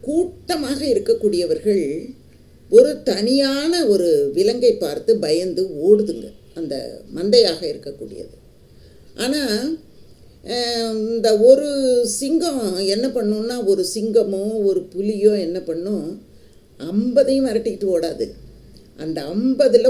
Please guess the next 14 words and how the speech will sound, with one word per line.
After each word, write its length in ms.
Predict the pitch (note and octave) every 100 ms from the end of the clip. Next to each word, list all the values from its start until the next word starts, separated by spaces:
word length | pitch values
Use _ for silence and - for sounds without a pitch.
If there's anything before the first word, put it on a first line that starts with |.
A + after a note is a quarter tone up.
| G3
ஒண்ணை 440 | F3 G3+ C4 C#4+
செலக்ட் 380 | C#4 A#3 A3 -
பண்ணிக்கும். 400 | A3 E3 G#2 - - - - - - - - -
அதை 320 | - F3+ C4
விரட்டிட்டு 480 | C4 A#3 B3 B3 G3+
போய் 160 | E3+ F#3+
அடிச்சு 360 | D#3 C3 - -
கொன்னுடும். 440 | A#2+ G#2+ - - _ _
அந்த 320 | F#3+ B3+ C4+ C#4
ஒன்று 420 | G3+ G#3 A#3 B3+ A3
எது 340 | E3 E3+ G3+ G3+ F#3 C3+ - _ - - _ - - -
அப்படிங்கிறது 720 | G#3 A3+ A#3 G#3+ F3 D#3+ -
தான் 260 | F#3+ C#4 A3+ D3
ரொம்ப 280 | C#3 D#3+ E3+